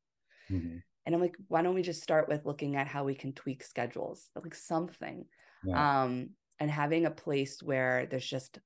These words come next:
Speaker 2: a little bit more downtime. <laughs> The kids will be okay. They
Speaker 1: Mm-hmm.
Speaker 2: will be fine.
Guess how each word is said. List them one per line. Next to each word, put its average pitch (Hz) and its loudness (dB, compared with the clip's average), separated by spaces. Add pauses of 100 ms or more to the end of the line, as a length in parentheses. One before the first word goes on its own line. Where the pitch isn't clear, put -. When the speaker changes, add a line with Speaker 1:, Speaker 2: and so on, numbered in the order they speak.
Speaker 2:
a 135 -6
little 139 0
bit 135 -2
more 123 0
downtime. 117 -8 (200)
<laughs> - -2 (280)
The 151 4
kids 196 0
will 240 4
be 196 4
okay. 160 2 (300)
They 92 2
Speaker 1:
Mm-hmm. 156 6
Speaker 2:
will 170 8
be 170 6
fine. 147 0